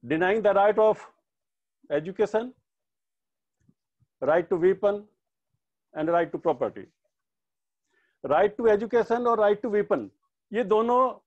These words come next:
education ही हैं, क्योंकि ए-, एक में पढ़ने लिखने की, सोच विचार की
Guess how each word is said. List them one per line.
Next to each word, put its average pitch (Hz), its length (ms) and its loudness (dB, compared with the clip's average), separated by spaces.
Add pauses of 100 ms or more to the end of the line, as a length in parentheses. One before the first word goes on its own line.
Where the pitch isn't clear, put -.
(440)
education 208 540 0
ही 220 200 0
हैं, 104 300 -8 (1120)
क्योंकि 185 200 -8
ए-, 202 400 2
एक 196 260 0
में 233 200 -2
पढ़ने 196 280 0
लिखने 220 300 -4
की, 220 140 -4
सोच 202 280 -2
विचार 202 320 0
की 226 540 -12